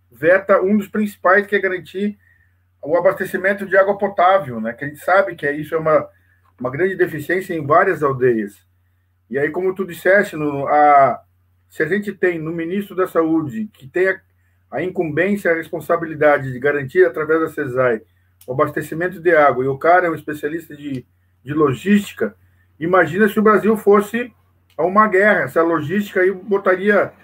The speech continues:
a so-, o, a soldadesca brasileira numa situação extremamente precária, porque o cara não consegue nem bancar um, um programa de vacinação, ele não se articula pra isso, e também não banca água, né?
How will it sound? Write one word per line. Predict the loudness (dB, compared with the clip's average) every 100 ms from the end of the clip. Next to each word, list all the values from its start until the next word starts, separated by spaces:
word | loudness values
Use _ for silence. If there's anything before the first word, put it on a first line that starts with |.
| _ _ _ -12
a | -12
so-, | -12 -12
o, | -8 -8 -8 -8 -4
a | -4
soldadesca | -4 0 0 2 0 2
brasileira | 0 0 0 2 4 2
numa | 0 -2
situação | -2 -4 -2 -4
extremamente | -2 -2 -2 -4 -4 -2 -2 -4 _ _ _ _
precária, | -4 -4 0 0 0 -2
porque | -6
o | -2
cara | 2 2
não | 0
consegue | -2 0 2 2 0
nem | -2 -2 -2 -4 -10 _ _ _ _ _ 0
bancar | 2 2 2 4 4 2 -10 _ -20 _ _ _ -14
um, | -10 -8 -10 -10 -8 -8 -10 -14 _ _ -18
um | -10
programa | -6 -2 0 0
de |
vacinação, | 0 -2 -2 0 0 2 2 2 -2
ele | -4 -2
não | 0 0
se | -2
articula | -4 -4 2 2 4
pra | 0
isso, | 2 -2 -4 -14 -20 _ _ _ _
e | -6
também | 0 2 2
não | 2
banca | 2 2 2
água, | 2 2 0 -2 -8
né? | -8